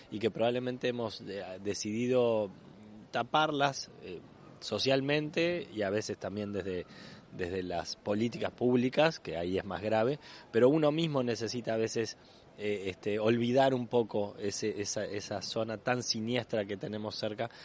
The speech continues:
porque es difícil aceptarla y convivir con eso. La película creo que de alguna manera destalla, eh, eh, estalla, <laughs> eh, eh,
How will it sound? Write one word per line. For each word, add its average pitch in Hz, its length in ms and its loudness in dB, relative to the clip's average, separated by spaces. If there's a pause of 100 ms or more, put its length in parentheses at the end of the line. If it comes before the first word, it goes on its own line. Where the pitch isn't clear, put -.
(200)
porque 104 180 0
es 117 60 0
difícil 117 600 -2
aceptarla 107 680 2
y 95 100 0
convivir 101 400 -4
con 101 160 -4
eso. 92 260 -4 (320)
La 101 100 0
película 135 460 0
creo 123 140 0
que 117 60 2
de 117 60 2
alguna 117 220 0
manera 131 320 2
destalla, 113 720 2
eh, 101 320 -2 (300)
eh, 104 240 0 (220)
estalla, 131 800 6 (140)
<laughs> - 160 -20
eh, 104 520 0 (380)
eh, 101 720 2